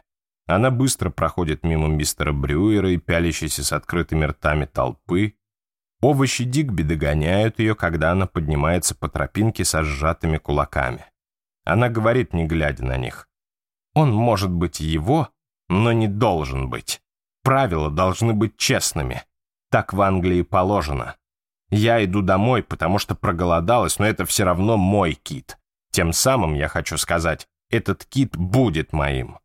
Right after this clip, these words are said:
Мне только надо придумать, как. Если придётся лично поговорить с королём, пусть будет так".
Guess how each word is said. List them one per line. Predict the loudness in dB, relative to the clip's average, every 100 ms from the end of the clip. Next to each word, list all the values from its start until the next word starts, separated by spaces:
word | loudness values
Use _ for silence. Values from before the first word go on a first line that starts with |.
| _ _
Мне | -2 0
только | 2 0 2
надо | 2 2
придумать, | 0 -2 0 -2 -2 -6
как. | -6 -6 -8 _ _ -2
Если | 0 2 0 0
придётся | 0 0 0 2
лично | 2 2 0 -2 -2
поговорить | -2 0 0 0 -2
с | -2
королём, | 0 0 0 0 -2 -8 _ _ _ -2
пусть | -2 0
будет | 0 2 2 -2 -4
так". | -4 -4 -10